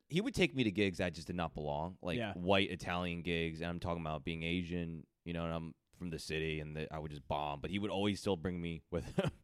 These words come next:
Speaker 1: He's super nice, and he'd give me advice, and he was like, "You should, like, you know, you do your first, after your first special or whatever, you should just do a special or something, or a one-man show.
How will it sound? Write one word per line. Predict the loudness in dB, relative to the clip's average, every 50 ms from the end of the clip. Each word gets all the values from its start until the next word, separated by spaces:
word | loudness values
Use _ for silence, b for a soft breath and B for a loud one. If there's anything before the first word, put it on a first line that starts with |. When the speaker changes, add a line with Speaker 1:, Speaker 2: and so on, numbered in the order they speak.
| B B B B B B B B B B
Speaker 1:
He's | -4 -2
super | 2 2 2 4 4 4
nice, | 4 4 4 4 2
and | 2 0
he'd | 2
give | 2 2
me | 2 2
advice, | 2 4 4 6 6 6 4 0 -4
and | -4 -2 0
he | 0 0
was | 2 2
like, | 0 0
"You | 0 -4
should, | -4 -6 -6 -4 -2
like, | -2 -2 -2 -4 -14 _ _ -20 -20 _ _
you | 0 2 4
know, | 4
you | 4
do | 4 4
your | 4 4 2
first, | 4 4 4 4 4 4
after | 0 0 2 2 -2
your | -2 0
first | 2 0 0 0 0
special | 0 0 0 0 0 -6
or | -4
whatever, | -4 -4 -4 -4 -2 0
you | 0 0 0
should | -2 -8 -8
just | -6 -8 -2 2
do | 2 4 4 4
a | 0
special | 0 -4 0 2 2 2 2 2 0 0
or | 0 -2
something, | -4 -4 -4 -4 -4 -4 -4 -4 -4 -2
or | 0 0 2
a | 2
one-man | 2 2 2 2 0 -2 -6 -6 -6 -2 0 0 0 0
show. | -2 -2 0 0 2 2 2 -2